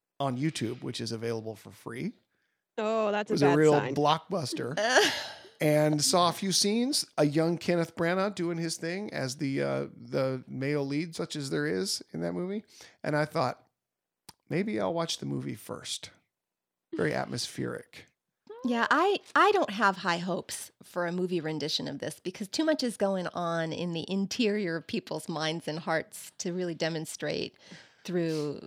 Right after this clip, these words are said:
Speaker 3: film as a genre, I think.
Speaker 2: I don't know, though. I wouldn't put it past old Kenneth. He could do it.
Speaker 3: Well, he wasn't the director. I can't remember who directed
Speaker 1: No, he was
Speaker 3: it.
Speaker 1: a kid. He was,
Speaker 3: He
Speaker 1: like,
Speaker 3: was,
Speaker 1: twenty-one
Speaker 3: he was just
Speaker 1: or
Speaker 3: a really young
Speaker 1: twenty-two.
Speaker 3: actor.
Speaker 1: Yeah.
Speaker 2: Oh,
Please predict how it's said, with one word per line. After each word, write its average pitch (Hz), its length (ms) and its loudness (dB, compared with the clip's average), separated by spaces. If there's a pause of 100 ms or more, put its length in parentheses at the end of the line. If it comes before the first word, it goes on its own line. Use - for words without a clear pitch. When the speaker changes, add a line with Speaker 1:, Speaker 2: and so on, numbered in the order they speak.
(140)
Speaker 3:
film 143 480 -4 (180)
as 156 140 -2
a 147 80 -2
genre, 151 500 -4 (140)
I 165 80 -8
think. - 300 -12 (200)
Speaker 2:
I 453 80 -4
don't 539 320 -2
know, 254 60 4
though. 214 100 4
I 262 80 2
wouldn't 403 240 4
put 440 160 -2
it - 100 -10
past 392 320 0
old 269 220 0
Kenneth. 294 400 2 (140)
He 339 100 4
could 262 160 4
do 220 140 10
it. 262 120 4
Speaker 3:
Well, 262 140 6
he 370 160 10
wasn't 240 320 6
the 185 80 4
director. 160 760 -4
I 208 60 -6
can't 269 200 -6
remember 226 180 0
who 170 100 -4
directed 147 340 0
Speaker 1:
No, 175 60 8
he 185 100 6
was 180 140 6
Speaker 3:
it. 131 40 -2
Speaker 1:
a - 20 -4
kid. 196 220 4
He 139 40 4
was, 123 80 4
Speaker 3:
He 127 40 2
Speaker 1:
like, 123 80 2
Speaker 3:
was, 196 60 -6
Speaker 1:
twenty-one 147 420 2
Speaker 3:
he - 20 4
was 120 100 2
just 190 180 -2
Speaker 1:
or 175 40 2
Speaker 3:
a - 20 2
really 175 220 4
young 170 140 2
Speaker 1:
twenty-two. - 200 2
Speaker 3:
actor. - 400 -6
Speaker 1:
Yeah. 202 320 4
Speaker 2:
Oh, 185 80 4